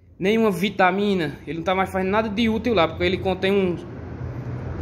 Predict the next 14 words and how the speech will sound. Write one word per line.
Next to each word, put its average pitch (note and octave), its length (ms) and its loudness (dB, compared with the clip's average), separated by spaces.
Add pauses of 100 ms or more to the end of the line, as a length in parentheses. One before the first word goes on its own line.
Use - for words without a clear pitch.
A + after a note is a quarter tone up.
(540)
uns E3 100 0
componentes G3 640 4
químicos A3 460 2
que G3 160 2
ajudam G3 420 2
na A3 260 4
frenagem. D#3 680 2 (200)
Quando G3 180 -2
ele G3+ 100 0
está G3+ 200 0
aqui G3 160 -2
fica G3 220 -6
muito G#3 280 -2
péssimo D#3 520 2